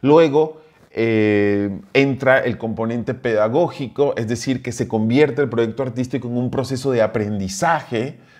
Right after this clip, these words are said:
del propio artista, este, donde la ignorancia se convierte en el instrumento que va a potenciar mi proyecto artístico y el que va también a conectarse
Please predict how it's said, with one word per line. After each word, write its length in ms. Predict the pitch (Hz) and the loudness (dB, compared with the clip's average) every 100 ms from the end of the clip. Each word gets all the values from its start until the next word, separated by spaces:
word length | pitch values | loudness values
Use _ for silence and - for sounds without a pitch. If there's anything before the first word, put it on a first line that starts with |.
| _ | _
del 240 | 104 104 98 | -2 0 2
propio 360 | 131 123 127 | 2 2 0
artista, 680 | 120 135 165 156 151 147 - - - _ _ | -2 0 -2 2 0 0 -8 -20 -20 _ _
este, 560 | 104 110 107 - 104 104 | -2 -2 -2 -2 -2 2
donde 480 | 107 113 101 107 | 0 0 0 0
la 100 | 104 | 2
ignorancia 520 | 107 107 107 127 123 131 | 0 2 2 2 -2 -4
se 160 | 127 | -4
convierte 720 | 98 104 110 113 110 123 120 - - _ | -6 -2 0 2 2 -2 -4 -8 -20 _
en 240 | 113 113 | -4 0
el 60 | 113 | 2
instrumento 920 | 110 107 - 123 120 151 151 135 127 | 0 0 0 0 2 2 0 -2 -2
que 100 | 113 | 0
va 120 | 104 | 0
a 80 | 101 | 0
potenciar 920 | 127 117 107 104 - 131 123 110 - _ _ | -4 -4 -6 -6 0 2 2 -2 -18 _ _
mi 180 | 113 113 | -4 -4
proyecto 500 | 98 104 110 95 117 | -2 -2 -2 -2 -8
artístico 840 | 110 131 127 127 120 135 127 - _ - | -4 0 0 -2 -4 -2 -2 -6 _ -4
y 100 | 117 | 0
el 140 | 107 | 0
que 100 | 92 107 | 2 2
va 420 | 113 117 - - - | 4 2 -2 -14 -6
también 440 | 120 113 117 123 | -2 0 0 -2
a 100 | - | -6
conectarse 1040 | 107 113 101 - 165 156 139 - 113 113 | -2 0 -2 2 4 4 2 -4 -6 -6